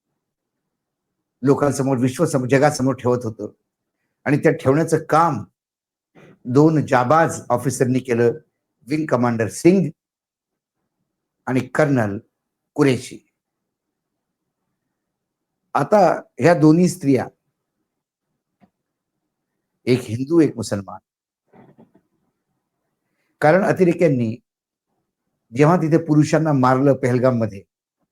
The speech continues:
तेव्हा स्त्रियांना सोडलं आणि सांगितलं, "जाऊन सांगा तुमच्या पंतप्रधानांना की आम्ही मारलं."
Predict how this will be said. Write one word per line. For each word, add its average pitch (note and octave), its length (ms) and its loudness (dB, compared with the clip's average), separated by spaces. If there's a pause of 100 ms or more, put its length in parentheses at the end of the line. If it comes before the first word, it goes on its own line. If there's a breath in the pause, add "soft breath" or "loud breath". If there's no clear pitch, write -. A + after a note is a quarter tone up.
(680 soft breath)
तेव्हा D3 140 4
स्त्रियांना D3+ 480 2
सोडलं D3+ 380 2
आणि D#3 140 0
सांगितलं, C3 540 -4 (580)
"जाऊन C#3+ 260 2
सांगा D3 340 0
तुमच्या B2 480 -4 (640)
पंतप्रधानांना A2 720 -2 (720)
की A2 120 -14
आम्ही C3+ 240 2
मारलं." G#2 380 -2